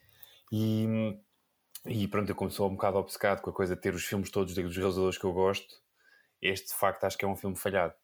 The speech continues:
Acho que tem coisas muito giras, mesmo de guião. Não acho que esteja no to-, não acho que seja uma coisa, um, acho que não é mesmo um problema de guião, acho que é um problema de realização que o filme fica perdido no, entre géneros e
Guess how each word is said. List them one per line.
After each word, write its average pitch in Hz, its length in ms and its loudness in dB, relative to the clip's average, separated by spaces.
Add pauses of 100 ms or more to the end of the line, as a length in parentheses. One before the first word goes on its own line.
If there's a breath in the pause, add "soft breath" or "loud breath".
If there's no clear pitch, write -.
(240)
Acho 87 200 -2
que - 80 -20
tem 101 100 -2
coisas 95 260 0
muito 92 160 -2
giras, 113 320 2
mesmo 95 360 -2
de 87 80 -2
guião. 95 440 0 (220)
Não 92 220 2
acho 98 180 0
que - 80 -12
esteja 90 640 0 (640)
no 101 160 0
to-, 110 240 4
não 110 240 2
acho 110 160 2
que - 80 -12
seja 113 200 0
uma 110 120 0
coisa, 107 300 2
um, - 260 -4
acho 110 220 0
que - 60 -6
não 117 100 4
é 120 80 4
mesmo 127 240 2
um 123 80 2
problema 117 420 2
de 104 120 -2
guião, 110 500 -2 (560)
acho 101 160 -2
que - 60 -2
é 113 40 2
um 107 80 0
problema 110 320 2
de 101 80 0
realização 110 720 0
que 107 120 -10
o - 20 -6
filme 107 320 -2
fica 107 400 -4
perdido 104 880 0
no, 104 240 -2
entre 101 400 0
géneros 95 760 0
e 87 520 -4